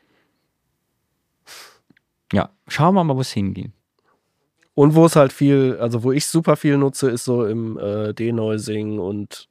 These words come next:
Speaker 2: sowas, also in der Postproduktion für Audio im Prinzip, ne, da ist, passiert momentan auch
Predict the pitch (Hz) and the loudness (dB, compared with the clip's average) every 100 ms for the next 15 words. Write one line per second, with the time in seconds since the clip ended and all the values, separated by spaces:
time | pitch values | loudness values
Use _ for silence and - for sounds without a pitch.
0 | _ - 113 107 - 92 110 104 110 - | _ -10 -6 -4 -4 -6 -4 -2 -4 0
1 | 127 - - 113 - 117 110 - 82 110 | -2 -2 -4 -6 -2 -2 -2 -2 -4 -4
2 | 113 110 104 98 107 110 - 113 - 113 | -2 -4 -4 -6 -12 -14 -14 -14 -8 -6
3 | 104 104 104 _ _ _ _ _ _ _ | -2 -2 -4 _ _ _ _ _ _ _
4 | - 135 - - - - 113 127 117 123 | -6 -4 -4 -8 -8 -4 -2 0 0 0
5 | 117 107 110 90 104 | -2 -2 -6 -6 -10